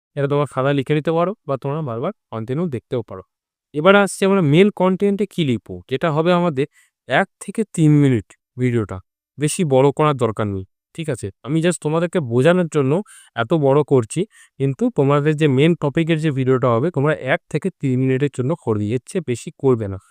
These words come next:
কেন, এখনকার চ্যানেলে যারা ভিডিও দেখতে আসে, বেশি হ্যাজালে, যেমন ধরুন এই করছি, তারপরে ক্যামেরার সামনে কথা বলতে হতে কোথায় গাল চুলকাচ্ছ, এ করছো, এগুলো করলাম না। Just একটা ক্যামেরার সামনে ফোকাস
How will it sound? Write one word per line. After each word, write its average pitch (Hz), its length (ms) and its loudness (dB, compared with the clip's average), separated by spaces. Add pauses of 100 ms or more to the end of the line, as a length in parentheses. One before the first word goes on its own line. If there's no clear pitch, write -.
(280)
কেন, 135 100 -4 (100)
এখনকার 143 480 -2 (240)
চ্যানেলে 131 400 -4
যারা 131 220 -2
ভিডিও 113 300 -4
দেখতে 127 260 -6
আসে, 117 200 -8 (1120)
বেশি 196 300 2
হ্যাজালে, 165 460 4
যেমন 165 260 2
ধরুন 160 240 4 (360)
এই 156 200 2 (160)
করছি, 151 400 0
তারপরে 151 300 2
ক্যামেরার 147 460 0
সামনে 151 220 0
কথা 147 180 -2
বলতে 147 220 4
হতে 147 140 2
কোথায় 143 280 2 (500)
গাল 131 260 2
চুলকাচ্ছ, 135 400 -2
এ 135 120 2
করছো, 127 280 -6
এগুলো 170 280 0
করলাম 139 300 4
না। 113 100 0
Just 160 280 2
একটা 160 160 -2
ক্যামেরার 147 380 0
সামনে 160 220 0
ফোকাস 143 280 -2